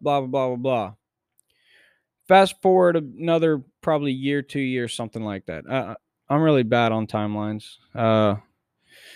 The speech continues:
but fast forward a little bit. And, uh, again, boom.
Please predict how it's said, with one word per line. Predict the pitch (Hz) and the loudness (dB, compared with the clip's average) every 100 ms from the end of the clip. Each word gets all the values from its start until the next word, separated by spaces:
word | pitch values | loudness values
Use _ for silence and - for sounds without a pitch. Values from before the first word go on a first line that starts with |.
| - _ _ | -20 _ _
but | 147 147 - | 2 4 6
fast | 190 190 | 6 6
forward | - 175 147 | 6 6 6
a | 147 | 6
little | 139 135 | 4 4
bit. | 123 139 135 _ _ _ _ _ _ _ _ _ _ _ _ _ _ _ _ _ _ _ _ _ | 2 2 0 _ _ _ _ _ _ _ _ _ _ _ _ _ _ _ _ _ _ _ _ _
And, | 131 127 127 127 127 127 127 127 | -4 -2 -2 -2 -2 0 -2 0
uh, | 127 127 123 123 120 117 92 - _ _ _ _ _ _ _ | 0 2 0 0 0 -2 -4 -10 _ _ _ _ _ _ _
again, | 131 123 135 110 101 | -8 -2 0 0 -4
boom. | 110 117 95 | -2 -2 -6